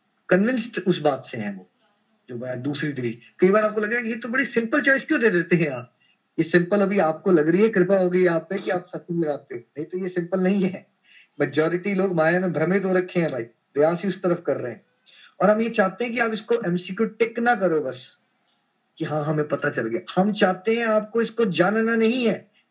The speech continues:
इसको मान के जीना है। अंतर होता है, खाली इसको जानने के लिए मत कीजिए। आगे ये क्वेश्चन का ये आंसर था, इसको मान के क्या करना है फिर?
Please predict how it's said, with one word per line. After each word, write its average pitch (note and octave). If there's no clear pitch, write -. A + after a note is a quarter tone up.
इसको G#3
मान G3+
के A#3
जीना F#3
है। D#3+
अंतर F3
होता B2
है, -
खाली G#3
इसको A3+
जानने F#3
के G3
लिए G3+
मत G3
कीजिए। C#3
आगे C3+
ये C#3
क्वेश्चन C3
का C3+
ये C3
आंसर B2
था, -
इसको -
मान F3
के G#3
क्या E3+
करना F3
है F3+
फिर? F#3